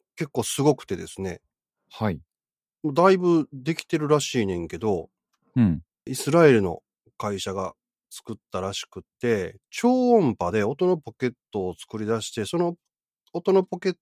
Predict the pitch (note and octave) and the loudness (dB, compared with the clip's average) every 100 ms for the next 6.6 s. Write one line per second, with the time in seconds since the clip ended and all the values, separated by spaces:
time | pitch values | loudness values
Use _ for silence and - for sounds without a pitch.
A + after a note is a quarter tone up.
0 | _ E3 D#3 - E3+ D#3+ - D#3+ D#3 D3+ | _ -2 -2 0 0 0 -4 -4 -2 0
1 | E3 E3+ F2 _ _ _ _ - F#3+ F#3 | 4 4 2 _ _ _ _ 0 4 4
2 | D#3 B2+ F3+ F#3+ F3 D3+ - D#3+ D#3 D3 | 4 4 6 6 4 2 2 4 4 2
3 | G2+ F#2+ F2+ F2+ - _ _ _ _ B2 | 0 0 -2 -8 -16 _ _ _ _ 2
4 | A#2+ B2 C3+ D3 D3+ D#3+ E3+ F#3 _ _ | 4 4 4 2 2 2 0 -4 _ _
5 | _ _ C3+ C3+ C#3+ C#3+ C3 C3 B2 - | _ _ -20 -6 -2 0 4 6 4 -2
6 | E2+ F#2+ - E3+ D#3 - | -8 -6 -2 2 4 2